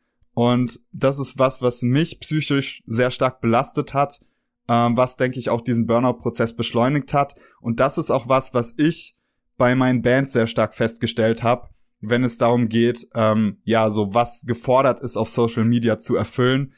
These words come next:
dass das eine enorme psychische Belastung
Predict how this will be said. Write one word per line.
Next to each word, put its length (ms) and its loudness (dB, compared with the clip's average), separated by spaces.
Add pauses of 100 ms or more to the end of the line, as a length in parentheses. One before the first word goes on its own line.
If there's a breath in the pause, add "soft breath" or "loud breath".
(220 soft breath)
dass 180 -2
das 320 -2
eine 300 2
enorme 380 2
psychische 480 -4
Belastung 680 0